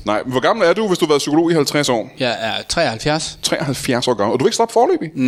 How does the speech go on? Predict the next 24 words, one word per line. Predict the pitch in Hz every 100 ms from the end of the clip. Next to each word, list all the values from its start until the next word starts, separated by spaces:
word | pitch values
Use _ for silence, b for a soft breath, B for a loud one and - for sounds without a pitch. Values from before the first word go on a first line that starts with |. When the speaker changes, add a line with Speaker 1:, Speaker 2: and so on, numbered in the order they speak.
| 131 131 123
Speaker 2:
nej, | 127 107 101
det | 127
kan | -
jeg | 107
ikke | 104
se | -
nogen | 107 107 113
grund | 104 107
til. | 113 107 -
Speaker 1:
Nå, | - 170 139
men | 123 113
nogen | 208
kunne | 160
sige, | 120 123
at, | 104 107
øh, | 98 92 87
pensionsalderen | - 104 117 175 165 113 98 98
var | 92
en | 101
okay | 202 196 139
grund | - 107
til | 110
at |
stoppe. | 104 120